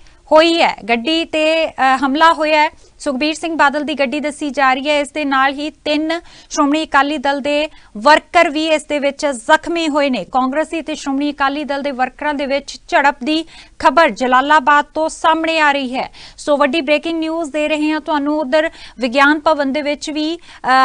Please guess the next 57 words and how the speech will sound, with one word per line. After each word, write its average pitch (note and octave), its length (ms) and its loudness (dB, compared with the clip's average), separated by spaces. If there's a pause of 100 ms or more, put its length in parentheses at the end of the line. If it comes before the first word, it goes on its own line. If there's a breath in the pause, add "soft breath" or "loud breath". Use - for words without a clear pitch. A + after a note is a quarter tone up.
ਆਲ C4+ 220 6
ਪਾਰਟੀ D4+ 400 2
ਮੀਟਿੰਗ, D4+ 420 -2
ਅ, C4 160 -2
ਬੁਲਾਈ C#4 320 0
ਗਈ C#4 220 -4
ਹੈ C#4+ 80 0
ਮੁੱਖ C#4 220 -4
ਮੰਤਰੀ C#4 260 -4
ਕੈਪਟਨ C4+ 360 -2
ਅਮਰਿੰਦਰ C4 340 -4
ਸਿੰਘ C#4 280 -6
ਵੱਲੋਂ C#4+ 180 -4
ਕਿਸਾਨੀ C#4 460 -4
ਦੇ C#4+ 80 -4
ਮੁੱਦੇ C4 360 -2
ਤੇ। D4 220 -4 (240 loud breath)
ਸੋ - 140 -4
ਇਸ D#4 160 0
ਦੇ E4+ 140 -4
ਨਾਲ D4 300 2
ਹੀ D#4+ 280 -6 (220)
ਅਜਿਹੀ C4+ 300 -4
ਖਬਰ C#4 320 -2
ਸਾਹਮਣੇ D4+ 440 -2
ਆ C4 120 2
ਰਹੀ C4+ 280 -4
ਹੈ C#4+ 60 -2
ਕਿ D4 120 -10
ਸੁਖਬੀਰ C4+ 380 -6
ਸਿੰਘ C#4+ 240 -4
ਬਾਦਲ A#3+ 280 -2
ਤੇ D#4+ 240 -6 (380 loud breath)
ਹਮਲਾ D#4 300 4
ਹੋ B3+ 180 0
ਗਿਆ B3+ 220 0
ਹੈ। G3+ 100 -2 (280 loud breath)
ਫਾਇਰਿੰਗ D#4 360 6
ਦੀ D#4 160 -4
ਖਬਰ D4+ 280 0
ਸਾਹਮਣੇ D4+ 420 -2
ਆ D4 120 2
ਰਹੀ C#4+ 200 -4
ਹੈ, D4+ 120 4 (320 loud breath)
ਪੱਥਰ D4+ 380 0
ਵੀ D#4+ 120 -4
ਸੁੱਟੇ D#4 400 -4
ਗਏ C#4+ 160 -2
ਨੇ C#4+ 140 -2
ਗੱਡੀ C4 340 -4
ਤੇ, D4 280 -4
ਤੋੜਪੰਨ D4 640 -2
ਦੀ C#4+ 100 -4
ਖਬਰ C#4 300 -4
ਸਾਹਮਣੇ C#4+ 400 -2
ਆਈ C#4 280 0
ਹੈ। D4+ 120 0